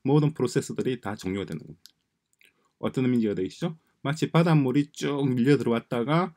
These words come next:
다시 쭉 밀려 나가는 것처럼 요게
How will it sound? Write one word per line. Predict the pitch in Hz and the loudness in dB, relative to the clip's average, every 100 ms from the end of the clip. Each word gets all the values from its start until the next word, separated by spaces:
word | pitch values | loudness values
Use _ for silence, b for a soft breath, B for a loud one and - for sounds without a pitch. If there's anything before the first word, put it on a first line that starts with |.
| _ - | _ -2
다시 | 151 156 | -2 -2
쭉 | - 110 120 | -6 -6 0
밀려 | 113 113 135 | 4 4 4
나가는 | 113 101 110 107 | 2 0 0 0
것처럼 | - 80 78 _ | -4 -8 -10 _
요게 | 117 113 151 156 | -4 0 2 2